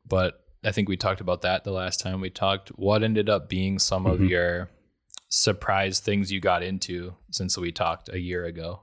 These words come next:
Speaker 1: in the quarantine? I think we can, I
Speaker 2: Oh,
Speaker 1: guess in
Speaker 2: man.
Speaker 1: the comedy realm, if that.
Speaker 2: Specifically in comedy. Um, I was in the same kind of <laughs> vein going through the Frasier.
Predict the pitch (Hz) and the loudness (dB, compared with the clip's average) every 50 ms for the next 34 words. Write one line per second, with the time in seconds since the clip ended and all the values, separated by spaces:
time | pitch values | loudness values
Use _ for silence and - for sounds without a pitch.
0 | - - 92 92 90 85 - - 95 87 85 85 87 - 92 92 95 - _ _ | -8 -4 -2 -2 -2 -2 -4 -4 -4 -4 -4 -6 -8 -8 -8 -8 -8 -10 _ _
1 | _ _ _ _ _ _ - - 104 113 117 131 123 131 113 - - 113 110 107 | _ _ _ _ _ _ -4 2 2 4 4 4 4 2 0 2 2 2 4 4
2 | 101 95 120 113 87 95 - 95 95 92 92 92 92 90 - - - 107 101 95 | 6 6 4 4 4 2 4 4 4 4 2 2 0 0 2 2 4 4 2 2
3 | 95 92 92 90 90 92 95 95 101 101 101 98 98 - - 156 127 - - - | 0 -2 -4 -4 -4 -4 -4 -4 -2 -2 -4 -4 -6 -10 -10 -10 -8 -8 -6 -6
4 | 98 95 92 87 - _ _ _ _ _ _ _ _ _ _ _ _ _ _ _ | -6 -6 -6 -6 -10 _ _ _ _ _ _ _ _ _ _ _ _ _ _ _
5 | _ - - - - - 107 - - 113 95 98 92 98 101 98 95 92 87 - | _ -6 -4 -4 0 0 0 2 2 0 0 0 0 2 2 2 2 0 0 0
6 | 101 95 95 98 98 95 95 95 - - - _ - - 113 113 113 113 110 110 | 2 2 4 4 4 4 4 2 0 -4 -18 _ 0 2 4 6 6 4 4 4
7 | 107 107 104 95 - - - - _ _ _ _ _ _ _ _ _ _ - - | 4 2 2 0 -2 -10 -18 -20 _ _ _ _ _ _ _ _ _ _ -2 0
8 | 117 117 110 110 120 127 127 131 135 123 - 147 117 107 104 95 - - - 113 | 2 4 6 6 6 6 8 6 6 4 4 4 6 6 6 6 4 4 4 4
9 | 107 107 107 107 107 104 92 92 - - - 107 101 98 98 95 95 92 87 78 | 4 4 4 4 4 4 2 0 -4 0 2 4 4 6 6 6 6 6 6 8
10 | 156 139 113 107 110 101 95 107 101 98 101 101 95 104 101 101 101 92 104 98 | 8 8 8 8 6 6 4 4 4 6 6 4 4 4 4 4 4 6 6 6
11 | 92 95 92 90 165 - - _ _ _ _ _ _ _ _ _ _ _ _ _ | 6 6 6 4 2 0 -2 _ _ _ _ _ _ _ _ _ _ _ _ _
12 | _ _ - - - - 104 98 98 98 92 123 117 113 110 | _ _ -2 0 4 4 6 6 6 6 6 6 6 4 4